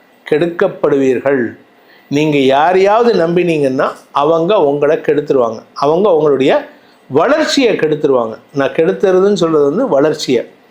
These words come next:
உங்களுடைய நற்பலன்களை அவர்கள் கெடுத்து விடுவார்கள். உங்களுக்கு வர வேண்டிய வளர்ச்சியை கெடுப்பாங்க, உங்களுக்கு வர வேண்டிய லாபத்தை கெடுப்பாங்க, உங்களுக்கு வர வேண்டிய யோகத்தை கெடுப்பார்கள். அதனால யாரையும் நம்பி பார்ட்னர்ஷிப் சேராதீங்க.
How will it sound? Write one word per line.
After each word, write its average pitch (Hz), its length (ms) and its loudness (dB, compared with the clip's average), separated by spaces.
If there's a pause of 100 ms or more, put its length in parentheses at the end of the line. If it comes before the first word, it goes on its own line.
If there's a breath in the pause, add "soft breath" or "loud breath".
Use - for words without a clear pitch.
(380 loud breath)
உங்களுடைய 180 540 2
நற்பலன்களை 226 1080 0
அவர்கள் 165 420 0
கெடுத்து 151 360 -2
விடுவார்கள். 123 520 0
உங்களுக்கு 156 480 0
வர 160 220 2
வேண்டிய 196 420 2
வளர்ச்சியை 185 560 0
கெடுப்பாங்க, 139 560 -2 (360 loud breath)
உங்களுக்கு 156 420 0
வர 165 180 2
வேண்டிய 202 340 2
லாபத்தை 175 540 0
கெடுப்பாங்க, 143 640 -2
உங்களுக்கு 156 520 0
வர 151 240 2
வேண்டிய 160 640 0
யோகத்தை 202 440 -2
கெடுப்பார்கள். 135 600 -2 (340 loud breath)
அதனால 160 720 0
யாரையும் 202 600 0
நம்பி 160 480 -2
பார்ட்னர்ஷிப் 170 640 -2
சேராதீங்க. 135 560 -2